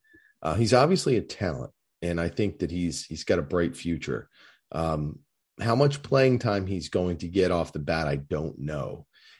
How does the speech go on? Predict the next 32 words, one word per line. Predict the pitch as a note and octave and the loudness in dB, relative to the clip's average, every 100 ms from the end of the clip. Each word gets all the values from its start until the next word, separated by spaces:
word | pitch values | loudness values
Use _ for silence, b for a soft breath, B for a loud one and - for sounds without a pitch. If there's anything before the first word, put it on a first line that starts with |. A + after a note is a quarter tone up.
| b G#2 | b 0
And | G#2+ | 2
if | G2 | 0
Goretzka | G#2+ A#2 C#3 - G2+ - | 4 6 6 2 2 4
does | A2 D#3 - | 2 2 -6
come | - F2+ | -4 -4
back | D#2 B1+ - - - _ _ - - | -2 -4 -8 -16 -20 _ _ -16 -6
and | E2 D#2 | -4 -4
he | F2 F#2 F2+ E2+ | -4 -4 -4 -4
looks | F#2+ G2 - | -2 -2 -2
solid | - E2+ E2 D2+ C#2+ | -2 0 2 0 -2
and | E2 | -4
he's | D2+ | -2
able | D#2+ D#2+ | -2 -2
to | D#2+ | -4
recapture | D#2 - C2+ - C2+ | -4 -2 -2 -2 -8
his | - | -8
form, | - D2 - B B B - | -8 -10 -10 B B B 0
or | C#3 G#3+ D#3 | 6 8 6
if | - | 2
Konrad | - A2+ A#2 A2+ G2+ | 0 2 4 4 4
Laimer | D2+ C3+ F3+ E2 - | 0 -2 -2 -4 -4
comes | E2 D2+ E2+ | -4 -2 -4
in | D#2 | -4
and | C#2 | -2
he's | G#2 A#2+ | -2 0
able | C3+ B2 A2 | 2 4 2
to | - | 0
play | - - G2+ | -4 0 2
like | F2+ - | 2 0
he's | D3 C#3+ | -6 -4
capable | G#2+ F2 E2+ C#2+ B1 A#1+ | -2 -2 -2 -4 -2 -2
of, | A#1+ | -4